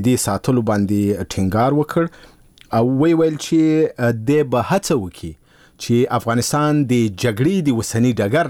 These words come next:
نه د آسیا د اتصال، چې په دې باندې هم وخت ناوخت، آه، جمهور رئیس اشرف غني ټینګار کوي، د آسیا د اتصال په یوه نقطه بدل شي او یو سوله ییز، آه، هیواد واوسي. آه، هغه وویل چې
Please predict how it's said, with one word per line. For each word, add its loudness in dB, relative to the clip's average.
نه -2
د 2
آسیا 0
د 0
اتصال، -2
چې -4
په 0
دې 2
باندې 0
هم 0
وخت -2
ناوخت، -2
آه، 0
جمهور 0
رئیس 0
اشرف -4
غني 2
ټینګار 0
کوي، 4
د 4
آسیا 0
د 0
اتصال 0
په 2
یوه 2
نقطه -2
بدل -2
شي -2
او 0
یو 0
سوله 0
ییز، 0
آه، -2
هیواد -2
واوسي. -4
آه، -2
هغه 0
وویل 2
چې 2